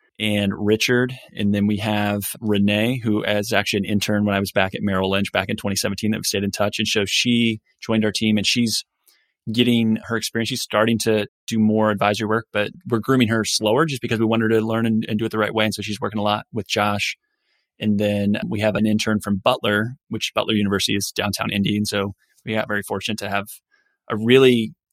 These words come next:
amazing young guy. His name's Steiner, he reached out cold and said, "Hey, I'm looking for internships for fee-only firms. Like, I know that this is the way to do it." And we weren't looking for an intern. And I was like, "Shoot, I like how he held himself, like, good on the phone." I was like,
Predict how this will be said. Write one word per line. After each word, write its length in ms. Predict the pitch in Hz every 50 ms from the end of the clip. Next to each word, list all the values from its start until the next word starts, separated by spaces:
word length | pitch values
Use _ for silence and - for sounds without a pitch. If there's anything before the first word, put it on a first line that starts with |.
| _ -
amazing 760 | - 107 104 107 110 110 113 113 107 110 107 104 104 101 107 -
young 160 | 113 107 104
guy. 140 | 107 104 104
His 100 | 107 98
name's 200 | 107 101 101 -
Steiner, 600 | - - - - 170 175 139 107 101 101 107 - _ _ _ _ _
he 160 | - - 143 160
reached 260 | 151 131 110 - -
out 280 | 117 107 104 - - -
cold 400 | - - 143 151 120 110 110 110
and 120 | 113 104 98
said, 160 | - 110 101
"Hey, 100 | 117 117
I'm 100 | 110 107
looking 200 | 110 110 - 95
for 120 | 107 110
internships 400 | 120 117 113 110 110 - 110 -
for 160 | - - 107
fee-only 300 | 98 117 113 110 107 104
firms. 300 | 101 - 113 110 110 107
Like, 140 | 107 104 - - - -
I 20 |
know 280 | 113 110 113 110 110 110
that 200 | 110 98 - -
this 180 | 117 107 -
is 80 | 117 98
the 80 | 107
way 100 | 107 104
to 80 | 98 98
do 200 | 95 110 113 120
it." 180 | 151 170 165 - -
And 380 | - 113 107 107 104 104 101 101
we 80 | 110
weren't 180 | 110 117 131 -
looking 280 | 104 101 - - 131 123
for 100 | 139 135
an 60 | 127
intern. 400 | 127 135 - - 165 180 202 190 _ _ _ _ _ _ _ _ _ _ -
And 420 | 110 110 107 104 104 104 101 98
I 60 | 98
was 100 | 98 101
like, 240 | 107 104 101 98 - _ -
"Shoot, 220 | - - 139 135
I 80 | 113 110
like 300 | 107 104 107 107 107 - - 95 90 -
how 140 | - 107 104
he 60 | 98
held 160 | 107 123 135 139
himself, 420 | 131 - - 135 127 120 117 110 - _ -
like, 160 | 110 104 98
good 140 | - 117 107
on 80 | 101
the 80 | 101 95
phone." 280 | - - 135 131 127 120
I 60 | 113
was 80 | 110
like, 100 | 113 110